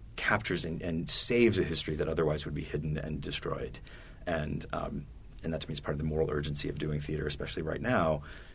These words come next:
is to rescue those images and to remind ourselves that we're not the first people to ever feel this way. We're not the first, uh, people to, uh, uh, have sexual freedom. We're not the first people to live openly,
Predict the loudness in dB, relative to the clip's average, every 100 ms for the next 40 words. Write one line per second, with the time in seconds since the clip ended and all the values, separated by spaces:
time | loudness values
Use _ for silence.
0 | -6 0 0 0 0 2 0 0 -2 -2
1 | 0 -2 -2 -2 -2 -2 0 0 0 0
2 | -2 -2 0 0 0 -2 0 0 0 -4
3 | -4 -2 -2 -2 -2 0 0 0 2 2
4 | 2 0 -4 -2 0 2 2 0 -2 -8
5 | -12 -12 2 4 4 2 -2 -2 -2 -2
6 | 0 0 0 2 4 4 2 0 0 0
7 | -2 -4 -2 0 0 -2 -4 -4 -2 2
8 | 2 2 0 -2 -2 -2 -2 -4 -2 -2
9 | -2 -2 0 0 -2 -2 0 0